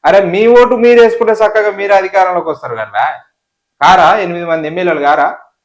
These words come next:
ఎడ చదువుతున్నారు మీ పిల్లలు ఇవాళ? ఏ హాస్టల్, హాస్టల్లల్లా ఇలా పిల్ల-, ఇప్పుడు మాదిగ కమ్యూనిటీ, మాదిగ కమ్యూనిటీ అనే కాదు, వేరే పిల్లలు కూడా చదువుతున్నారు హాస్టల్లల్లా.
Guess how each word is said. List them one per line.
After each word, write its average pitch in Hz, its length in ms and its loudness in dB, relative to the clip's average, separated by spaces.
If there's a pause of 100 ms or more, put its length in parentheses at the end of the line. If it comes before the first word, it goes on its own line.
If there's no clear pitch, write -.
(120)
ఎడ 123 180 -2
చదువుతున్నారు 226 500 -2
మీ 208 120 -4
పిల్లలు 196 320 -2
ఇవాళ? 208 260 -4 (180)
ఏ 165 140 0
హాస్టల్, 196 400 0
హాస్టల్లల్లా 156 960 0
ఇలా 151 180 -6
పిల్ల-, 131 280 -12
ఇప్పుడు - 440 -20
మాదిగ 151 380 -2
కమ్యూనిటీ, 139 380 -6
మాదిగ 135 300 -2
కమ్యూనిటీ 165 320 -6
అనే 170 120 -4
కాదు, 160 200 -2
వేరే 165 160 0
పిల్లలు 190 260 2
కూడా 190 160 0
చదువుతున్నారు 180 480 -2
హాస్టల్లల్లా. 151 640 -2